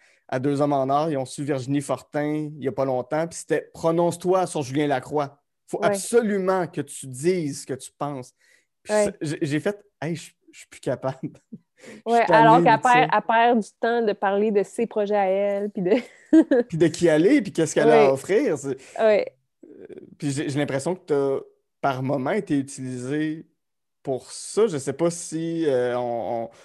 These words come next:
Speaker 2: Euh, je me suis, j'ai pas de souvenir, mais ça, c'est, c'est, c'est, c'est fort probable. C'est sûr que, tu sais, ouais, je sais pas, je, ça m'a pas marqué,
Speaker 1: Mhm.
Speaker 2: cela dit. J'ai pas, mais c'est sûr que c'est arrivé.
Speaker 1: Ouais. Je trouve, je trouve ça, je trouve ça hallucinant. Puis en tout cas, le, le...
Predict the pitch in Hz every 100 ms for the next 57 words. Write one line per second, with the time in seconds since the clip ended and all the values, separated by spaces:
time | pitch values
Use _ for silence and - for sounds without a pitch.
0 | - - - 226 220 214 - 220 233 320
1 | - 277 247 254 427 403 247 220 214 208
2 | 196 196 - 202 196 196 190 190 185 180
3 | 190 _ 190 - 190 - 202 185 208 208
4 | 202 247 226 190 208 202 - _ _ _
5 | _ _ _ _ _ _ _ _ _ _
6 | _ _ _ _ _ _ _ _ _ _
7 | _ _ _ 196 - 233 196 247 226 214
8 | 214 220 214 262 254 202 - 220 208 170
9 | 160 190 180 175 - 175 196 196 - 202
10 | 208 - 208 196 233 214 190 185 180 185
11 | 170 165 _ _ _ _ 139 131 - _
12 | _ _ _ _ _ 147 143 131 - 127
13 | 151 147 139 135 127 - 147 - 135 139
14 | 143 147 - - 147 139 123 110 - 139
15 | 131 117 95 71